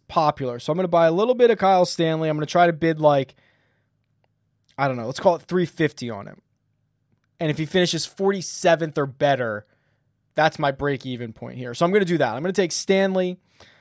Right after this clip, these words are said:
I'm gonna try to get, um, I kinda want, like, a lot. Let's do thirty. I'm gonna do thirty shares. See if I can get thirty shares of Kyle Stanley. 'Cause I feel like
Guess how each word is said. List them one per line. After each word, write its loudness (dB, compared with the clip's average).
I'm 2
gonna 0
try 6
to 4
get, 4
um, 0
I -2
kinda -4
want, -2
like, 0
a -2
lot. -6
Let's -10
do -4
thirty. 2
I'm -4
gonna 0
do 0
thirty 0
shares. 0
See -6
if -2
I 2
can -2
get -6
thirty 0
shares 0
of -6
Kyle 0
Stanley. -4
'Cause -10
I -4
feel -4
like 2